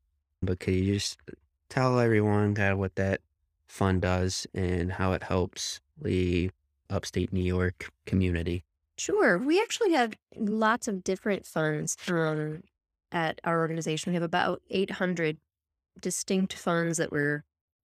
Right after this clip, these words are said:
Speaker 2: started by people who cared about Central New York. And some of those people had a real interest, a charitable interest and a personal interest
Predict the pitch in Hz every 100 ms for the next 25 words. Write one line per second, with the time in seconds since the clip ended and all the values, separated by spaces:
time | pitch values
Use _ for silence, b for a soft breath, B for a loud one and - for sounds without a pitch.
0 | _ _ 180 - 196 208 202 190 190 190
1 | 185 190 - - - _ - 247 - 165
2 | - - - 180 165 165 - 190 175 175
3 | 170 180 170 180 165 165 170 185 - -
4 | 160 - 196 196 180 175 - 180 180 175
5 | 170 - 170 160 160 - 170 160 160 165
6 | 165 165 160 175 _ _ _ _ 185 190
7 | - 175 165 - - - 165 - 185 180
8 | 175 - 160 165 160 180 165 - 240 -
9 | 180 - 160 - 151 151 -